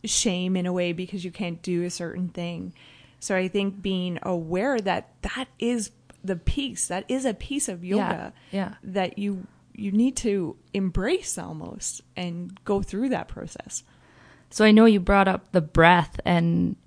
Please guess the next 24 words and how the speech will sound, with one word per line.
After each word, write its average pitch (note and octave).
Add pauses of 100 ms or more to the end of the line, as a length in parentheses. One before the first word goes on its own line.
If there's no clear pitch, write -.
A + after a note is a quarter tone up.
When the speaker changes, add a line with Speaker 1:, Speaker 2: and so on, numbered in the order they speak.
(320)
Speaker 2:
that's -
actually B3
one F#3
of F3+
the, E3
the D#3+
biggest F3
parts E3
I've D#3
probably E3+
taken E3+
from E3
the D#3+
practice F3
myself. -
I -
don't E3+
actually B3+
do E3
a E3+
ton F3+
of F3+
physical F#3
asana -